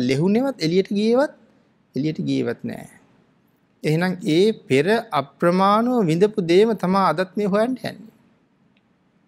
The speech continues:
එදත් එව්වා, අදත් එව්වා, හෙටත් හොයනවා. ඉවරයක්, ඉවරයක් නෑ. නමුත්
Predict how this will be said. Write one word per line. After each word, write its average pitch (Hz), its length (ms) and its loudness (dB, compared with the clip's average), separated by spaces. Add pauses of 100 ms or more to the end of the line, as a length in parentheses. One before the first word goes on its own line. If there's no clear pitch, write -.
(200)
එදත් 120 280 -4
එව්වා, 131 260 -2
අදත් 123 280 -4
එව්වා, 147 200 -2
හෙටත් 123 280 -6
හොයනවා. 127 340 -4 (480)
ඉවරයක්, 123 400 -2 (600)
ඉවරයක් 175 360 -6
නෑ. 196 260 -10 (460)
නමුත් 151 140 -4